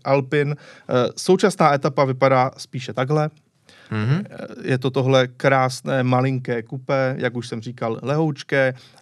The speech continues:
Speaker 1: Tady máme variantu S, tedy tu nejvýkonnější, která má navíc aeropaket.
Speaker 2: To jsem právě se tě teďka chtěl zeptat, protože vidím, že na tomto autě je něco jinak. A to je právě přítomnost zadního křídla.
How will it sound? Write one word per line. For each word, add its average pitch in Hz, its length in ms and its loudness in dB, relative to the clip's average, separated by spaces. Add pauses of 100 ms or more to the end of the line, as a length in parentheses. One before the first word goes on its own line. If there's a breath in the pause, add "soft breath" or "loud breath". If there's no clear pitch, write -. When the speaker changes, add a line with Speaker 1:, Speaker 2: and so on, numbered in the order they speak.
Speaker 1:
Tady 160 200 4
máme 160 360 4
variantu 135 760 0 (200 loud breath)
S, 143 300 0
tedy 131 220 -2
tu 120 140 -6
nejvýkonnější, 156 880 -4
která 185 380 2
má 127 140 2
navíc 135 480 -2
aeropaket. 113 640 -6 (440 loud breath)
Speaker 2:
To 151 140 -2
jsem 156 240 0
právě 120 320 2
se 117 140 -6
tě 110 140 -8
teďka 101 320 -8
chtěl 95 280 -8
zeptat, 85 400 -14
protože 143 440 -6
vidím, 131 320 -6
že 113 100 -6
na 104 140 -8
tomto 120 400 -6
autě 98 280 -6
je 101 160 -2
něco 95 320 -8
jinak. 107 460 -4 (300)
A 135 260 2 (100)
to 117 120 -2
je 113 160 0
právě 107 380 0
přítomnost 101 560 -8
zadního 98 400 -4
křídla. 90 340 -10